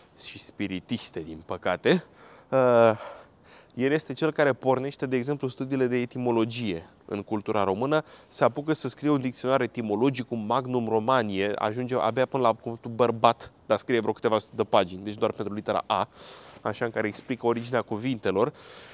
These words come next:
El este cel care inițiază studiile pertinente din punct de vedere istoric în domeniul istoriei noastre antice, în domeniul istoriei dacilor,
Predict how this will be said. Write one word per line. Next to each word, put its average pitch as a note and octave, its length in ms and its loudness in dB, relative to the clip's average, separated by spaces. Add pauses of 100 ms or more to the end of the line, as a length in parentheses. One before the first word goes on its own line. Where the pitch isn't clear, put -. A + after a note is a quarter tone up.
(140)
El C3+ 140 0
este E3 220 -2
cel D#3 160 -6
care D3+ 260 0
inițiază C3+ 1120 2 (360)
studiile C3 920 4 (480)
pertinente A#2+ 640 2
din F#2 140 -6
punct G#2 180 -8
de G2+ 60 -4
vedere G2+ 280 -4
istoric G#2 380 -6
în B2 140 -4
domeniul A#2 520 -2
istoriei A2+ 340 -6
noastre A2+ 340 -6
antice, A2+ 400 -6
în A2+ 60 -4
domeniul A2 320 -4
istoriei A2 300 -4
dacilor, A2 640 0